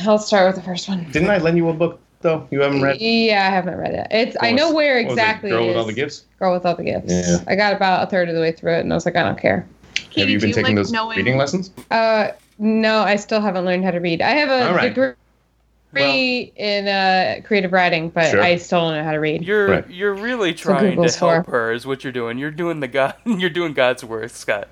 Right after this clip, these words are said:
Speaker 4: <laughs>
Speaker 2: Well, you know, I'm, I, you
Speaker 3: Like
Speaker 2: know,
Speaker 3: Helen, uh,
Speaker 2: the word
Speaker 3: Keller.
Speaker 2: saint is thrown around a lot.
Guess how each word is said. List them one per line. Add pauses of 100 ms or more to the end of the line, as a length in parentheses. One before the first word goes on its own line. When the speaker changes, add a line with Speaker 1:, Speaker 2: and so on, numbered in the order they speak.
Speaker 4:
<laughs>
Speaker 2:
Well,
you
know,
I'm, (640)
I,
you
Speaker 3:
Like
Speaker 2:
know,
Speaker 3:
Helen, (200)
uh,
Speaker 2:
the
word
Speaker 3:
Keller.
Speaker 2:
saint (140)
is
thrown
around
a
lot.